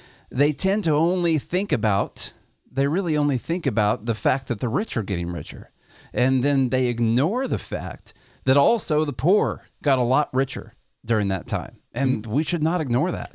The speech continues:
Speaker 2: Not only in the United States, by the way, but globally.
Speaker 1: Yeah.
Speaker 2: So if we care about human beings, then I think you have to care globally, right? I mean,
Speaker 1: Yeah.
Speaker 2: you can't just be like, uh, you're not a nationalist, right?
Speaker 1: Yeah.
Speaker 2: You know, you care about human beings globally. So if we, if we do care about human beings globally, then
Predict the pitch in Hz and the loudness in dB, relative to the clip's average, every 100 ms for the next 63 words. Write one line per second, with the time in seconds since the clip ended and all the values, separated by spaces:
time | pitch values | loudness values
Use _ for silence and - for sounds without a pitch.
0 | - 160 233 214 139 127 117 113 104 - | -4 0 2 4 4 4 2 2 2 2
1 | 165 196 - 85 82 82 80 80 95 113 | 2 0 -2 -2 -2 -2 -4 -4 2 2
2 | 151 92 - - _ 127 120 208 123 123 | 2 -2 -8 -20 _ -2 0 2 2 2
3 | 120 147 123 110 - 135 120 95 95 135 | 2 2 4 2 2 2 2 2 2 2
4 | 87 76 - 98 92 95 95 131 110 101 | 0 -4 -4 -2 -2 0 0 -2 0 0
5 | 107 92 - 123 120 92 85 92 170 143 | 0 -2 -2 2 2 0 -2 2 2 2
6 | 90 82 80 95 113 170 107 117 113 104 | -2 -4 -2 2 2 2 2 2 2 2
7 | 95 - 123 85 - - _ 127 120 160 | -4 -2 -2 -2 -6 -20 _ -2 4 2
8 | 131 120 107 135 120 110 - - - 110 | 4 0 2 4 4 2 -2 -14 -8 -2
9 | 120 101 90 - - 117 - _ 117 147 | 0 0 -4 -12 -20 -20 -20 _ -6 0
10 | 143 113 104 117 226 - 98 82 - 98 | 2 2 2 2 2 0 -2 -2 -2 0
11 | 104 131 175 135 117 - - - - 123 | 2 2 2 0 0 -4 -14 -10 2 4
12 | 127 117 147 160 127 117 101 131 120 101 | 4 4 4 4 4 2 2 2 2 2
13 | 113 107 90 107 190 123 98 92 104 98 | 2 0 2 2 2 2 0 2 2 0
14 | 101 104 95 95 - 98 82 135 208 113 | 0 0 0 -4 -4 -4 0 2 2 2
15 | 98 90 85 87 92 85 85 80 87 87 | 2 0 -2 -2 -2 -2 -2 -4 -2 -2
16 | 85 85 82 85 82 | -2 -2 -2 -2 -4